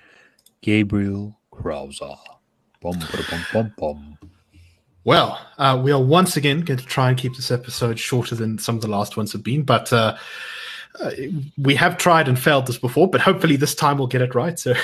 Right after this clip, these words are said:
Speaker 2: <laughs> please bear with
Speaker 1: Third,
Speaker 2: us.
Speaker 1: third time lucky.
Speaker 2: Yeah, third time lucky.
Speaker 1: Also,
Speaker 2: Uh,
Speaker 1: it's like
Speaker 2: so
Speaker 1: a long weekend is about to start, so we all have an incentive to take it easy and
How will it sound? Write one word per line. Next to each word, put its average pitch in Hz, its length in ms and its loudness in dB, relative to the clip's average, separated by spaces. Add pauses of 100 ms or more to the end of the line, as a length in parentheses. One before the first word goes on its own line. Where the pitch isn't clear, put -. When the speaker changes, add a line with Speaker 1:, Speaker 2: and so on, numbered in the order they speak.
(320)
Speaker 2:
<laughs> - 460 -2
please 151 240 -2
bear 139 240 2
with 131 120 0
Speaker 1:
Third, 202 240 8
Speaker 2:
us. - 40 -12 (300)
Speaker 1:
third 160 220 4
time 147 220 4
lucky. - 460 -2 (460)
Speaker 2:
Yeah, 127 180 4
third 143 220 0
time 127 200 0
lucky. 120 320 -6 (240)
Speaker 1:
Also, 208 260 0
Speaker 2:
Uh, 156 240 6
Speaker 1:
it's 156 80 4
like 143 60 0
Speaker 2:
so 165 140 6
Speaker 1:
a 135 60 4
long 151 240 2
weekend 180 500 -2
is 175 80 -6
about 156 300 -2
to 151 100 -6
start, 135 680 -2
so 117 580 -6
we 135 100 -10
all 156 300 -4
have 139 220 -2
an 127 100 -8
incentive 113 580 -10
to 107 120 -18
take - 320 -6
it 127 80 -2
easy 117 680 -6
and 98 400 -12